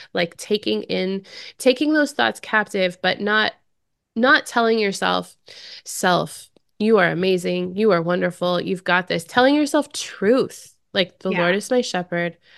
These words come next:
Speaker 1: I have everything I need." Like, it, there's a difference there. And,
Speaker 2: Yeah.
Speaker 1: um,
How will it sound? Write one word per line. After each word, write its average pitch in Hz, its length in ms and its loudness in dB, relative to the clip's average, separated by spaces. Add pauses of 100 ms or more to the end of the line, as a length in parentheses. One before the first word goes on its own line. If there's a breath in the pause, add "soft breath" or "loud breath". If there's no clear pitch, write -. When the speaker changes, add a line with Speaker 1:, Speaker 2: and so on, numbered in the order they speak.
(160 soft breath)
Speaker 1:
I 175 80 -6
have 170 180 0
everything 170 440 -4
I - 120 -4
need." - 320 -10 (300 loud breath)
Like, 180 260 0
it, 214 220 0
there's 208 220 4
a 190 60 0
difference 214 680 -4
there. 247 380 -2 (500 loud breath)
And, 202 280 2
Speaker 2:
Yeah. - 80 -8
Speaker 1:
um, 170 380 -4